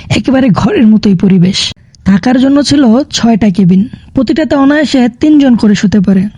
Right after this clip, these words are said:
দুইটা ওয়াশরুম ছিল আর রান্নাঘর, তা ছিল চমৎকারভাবে গুছানো ও বড়সড়। ভোটের ভেতরে এতটাই গুছানো, এতটাই সুন্দর ছিল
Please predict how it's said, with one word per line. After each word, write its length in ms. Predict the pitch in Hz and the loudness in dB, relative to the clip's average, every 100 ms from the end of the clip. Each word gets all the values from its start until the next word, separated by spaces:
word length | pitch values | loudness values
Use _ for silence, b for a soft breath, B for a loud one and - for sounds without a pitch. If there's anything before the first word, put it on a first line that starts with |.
| - | -2
দুইটা 220 | 196 202 | 0 2
ওয়াশরুম 440 | 220 208 180 240 226 | 2 2 0 0 0
ছিল 240 | 254 262 339 - | 2 0 -2 -4
আর 200 | 247 226 | -2 0
রান্নাঘর, 460 | 220 202 196 180 196 - B B | 2 4 2 2 -2 -4 B B
তা 100 | 226 | -4
ছিল 220 | 220 294 277 240 B B | 0 0 0 -2 B B
চমৎকারভাবে 680 | - 330 330 - 277 247 269 | -4 -2 -2 -2 -2 0 2
গুছানো 480 | 240 214 262 320 403 _ - | 0 0 0 0 -4 _ -2
ও 60 | |
বড়সড়। 480 | 220 196 190 - 185 - B B B B - | 2 2 0 0 -2 -2 B B B B 0
ভোটের 320 | 208 202 269 | 0 2 2
ভেতরে 360 | 214 214 262 247 | 0 0 0 0
এতটাই 400 | 180 214 254 277 | 0 0 -2 0
গুছানো, 440 | 294 262 285 269 | 0 0 0 0
এতটাই 380 | 208 233 233 277 | 0 -2 -2 0
সুন্দর 340 | 269 285 285 | 0 0 -2
ছিল 360 | 277 262 247 | -2 0 0